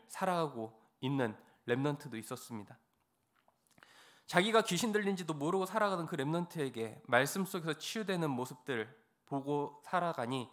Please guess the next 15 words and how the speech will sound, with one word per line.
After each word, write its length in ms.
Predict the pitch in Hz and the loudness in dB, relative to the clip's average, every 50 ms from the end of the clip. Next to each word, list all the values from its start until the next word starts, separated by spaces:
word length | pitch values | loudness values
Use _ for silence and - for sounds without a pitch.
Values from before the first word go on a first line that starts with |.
| - - - - - _ | -18 -20 -20 -20 -18 _
그저 220 | - 165 156 175 | -2 2 2 2
생명이 400 | 170 - 226 220 214 208 196 175 | 2 2 2 2 4 4 2 2
살아나는 480 | 165 190 220 208 208 202 190 175 165 143 | 2 2 2 2 4 4 2 2 2 0
것이 260 | 135 123 - 113 - | -2 -2 -4 -6 -10
단순하게 800 | - - 135 135 143 - 180 160 147 135 117 120 110 107 120 - - | -4 -2 -2 -2 0 0 -2 0 0 -2 -2 -6 -8 -8 -10 -10 -8
느껴졌습니다. 1000 | 120 120 - - 143 117 113 107 - 123 110 - - 123 113 107 101 - 123 - _ _ _ _ _ _ _ _ _ _ _ _ _ _ _ _ _ _ _ _ _ _ _ - _ - - - - - - - - _ | -8 -8 -4 -2 0 0 0 0 -2 -6 -6 -6 -8 -8 -8 -8 -10 -14 -18 -20 _ _ _ _ _ _ _ _ _ _ _ _ _ _ _ _ _ _ _ _ _ _ _ -20 _ -20 -20 -20 -20 -20 -20 -20 -16 _
그런데요, 580 | - 170 185 196 190 170 147 131 123 131 131 - - - - _ - - - | 6 8 8 8 8 8 6 6 6 4 0 -6 -14 -20 -20 _ -20 -20 -4
하나님께서 500 | - 190 202 208 202 196 196 190 175 160 | 2 4 6 6 6 4 2 -2 -4 -2
저희에게, 800 | - 151 139 147 156 151 147 139 143 131 117 104 120 - _ _ - | 0 2 2 2 2 0 -2 -2 -2 -4 -4 -4 -6 -16 _ _ -12
어, 240 | - - 113 117 - - 131 - - - _ _ - | -8 -8 -6 -6 -8 -10 -14 -18 -20 -20 _ _ -18
새로운 540 | - - 208 190 185 185 175 160 143 107 113 135 - _ _ _ _ _ _ _ _ | -2 0 2 2 4 2 2 0 0 -2 -4 -10 -18 _ _ _ _ _ _ _ _
어린 400 | - 123 131 143 147 139 113 98 - - _ _ _ _ _ _ _ _ | 2 2 4 4 2 0 0 -2 -6 -14 _ _ _ _ _ _ _ _
렘넌트를 560 | 127 127 127 143 160 175 170 - 160 147 139 | 0 2 2 4 4 2 0 -2 -4 -4 -4
주시다 380 | - - 127 - 147 139 131 | -6 -8 -8 -6 -6 -6 -6
보니 300 | - 104 110 127 135 117 | -6 -6 -6 -6 -6 -8